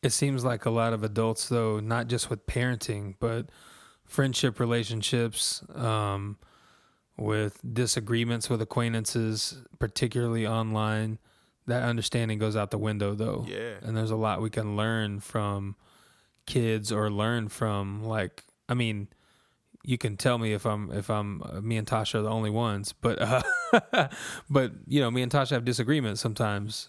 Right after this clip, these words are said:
Speaker 2: Oh,
Speaker 1: We've been
Speaker 2: word?
Speaker 1: married a long time. <laughs> Yeah, right? We've been married a long time. We love each other, but we disagree on some stuff
Speaker 2: Yeah.
Speaker 1: sometimes. And so because of that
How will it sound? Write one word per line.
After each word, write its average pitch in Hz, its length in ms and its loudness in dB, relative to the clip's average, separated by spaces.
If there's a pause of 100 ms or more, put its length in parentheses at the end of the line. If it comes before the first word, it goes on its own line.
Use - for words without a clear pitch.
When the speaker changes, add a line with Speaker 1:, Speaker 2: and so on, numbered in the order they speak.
(120)
Speaker 2:
Oh, 104 120 -2
Speaker 1:
We've 113 240 4
been 175 100 4
Speaker 2:
word? 110 60 0
Speaker 1:
married 117 240 2
a 113 40 0
long 117 240 0
time. 127 520 0
<laughs> - 40 -20 (300)
Yeah, 131 480 4 (460)
right? 135 340 2
We've 131 140 4
been 127 140 2
married 131 240 4
a 143 40 2
long 139 220 2
time. 147 380 2
We 120 80 0
love 127 200 2
each 139 160 -2
other, 139 300 2
but 113 140 -2
we 120 100 2
disagree 156 500 2
on 135 120 0
some 117 160 -6
stuff 113 280 0
Speaker 2:
Yeah. 127 240 -6
Speaker 1:
sometimes. 107 640 -2
And 117 180 -2
so 113 420 0 (460)
because 165 340 2
of 135 80 2
that 120 380 0